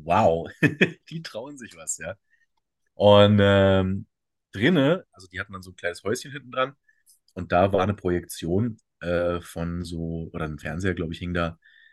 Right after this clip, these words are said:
mit einer Präsentation, die durchlief. Hauptsächlich Text, auch wieder ganz furchtbar gemacht. Ähm, aber da wurde eigentlich,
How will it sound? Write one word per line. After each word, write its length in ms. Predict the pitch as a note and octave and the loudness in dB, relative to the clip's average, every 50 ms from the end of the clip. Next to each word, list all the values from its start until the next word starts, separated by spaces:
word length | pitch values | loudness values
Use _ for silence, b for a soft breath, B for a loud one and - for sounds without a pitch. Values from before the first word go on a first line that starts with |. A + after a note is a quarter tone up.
| b b b | b b b
mit 360 | E2+ E2+ F2 F2 - - - | -4 -2 -2 -2 -4 -4 -6
einer 100 | E2+ E2 | -6 -4
Präsentation, 540 | - G#2 F#2+ F#2+ F2+ F#2 - - G#2 G#2 A#2 | -2 -2 -2 0 0 -2 0 2 2 2 4
die 100 | A2+ G#2+ | 2 2
durchlief. 560 | G#2 F#2+ F#2 F#2 - E2+ D#2 D2 - - _ _ _ _ _ - | 4 4 4 4 2 -8 -12 -12 -14 -16 _ _ _ _ _ -2
Hauptsächlich 480 | F#2+ G#2 G#2 - A#2 G2 F#2+ F#2 - | 0 0 0 2 0 2 2 0 -2
Text, 300 | - - C3+ C3+ - - | -2 -4 -4 -4 -4 -10
auch 80 | E2 E2 | -10 -10
wieder 140 | F#2 F2+ F#2 | -12 -12 -12
ganz 160 | F#2+ G2+ - | -14 -14 -14
furchtbar 360 | - - G#2 G#2+ - - F#2 | -8 -6 -6 -6 -6 -6 -8
gemacht. 280 | E2+ E2 F#2 G2+ - _ _ _ _ _ _ _ _ _ _ _ _ _ _ _ _ _ _ - | -8 -8 -12 -12 -12 _ _ _ _ _ _ _ _ _ _ _ _ _ _ _ _ _ _ -2
Ähm, 640 | F#2 G2 G2 G2 G2 F#2+ F#2+ F#2+ F#2+ F#2+ - - - _ _ _ _ _ _ _ _ _ _ _ _ _ _ _ _ _ _ _ _ - | 2 4 4 6 4 4 2 2 0 -4 -6 -14 -20 _ _ _ _ _ _ _ _ _ _ _ _ _ _ _ _ _ _ _ _ -6
aber 540 | G2 F2+ F2+ F2+ G2+ G2 F#2+ F#2+ F#2+ F#2+ _ _ _ | -2 0 2 6 6 6 6 6 4 2 _ _ _
da 400 | - F2+ F2 F#2+ G2+ G#2 - F#2+ | -4 -2 0 2 2 0 0 -2
wurde 300 | F#2+ G2 G2+ G2 G2 F#2+ - - - - | -4 -2 0 0 0 0 -2 -6 -12 -6
eigentlich, 380 | - G2+ A2 A#2+ A2+ G#2+ G#2 | -2 -2 0 0 0 -2 -2